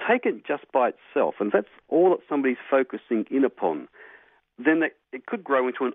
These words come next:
idol in a person's mind, in a person's heart. And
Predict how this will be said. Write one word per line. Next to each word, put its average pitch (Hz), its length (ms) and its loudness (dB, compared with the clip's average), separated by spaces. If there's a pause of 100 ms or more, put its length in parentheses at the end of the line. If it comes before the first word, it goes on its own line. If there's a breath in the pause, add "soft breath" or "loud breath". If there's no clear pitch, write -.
idol 113 420 4
in 85 80 -2
a 78 60 -4
person's 90 480 -4
mind, 98 480 2
in 92 100 -4
a 87 60 -8
person's 85 460 -6
heart. 87 440 -2 (720 loud breath)
And 110 360 4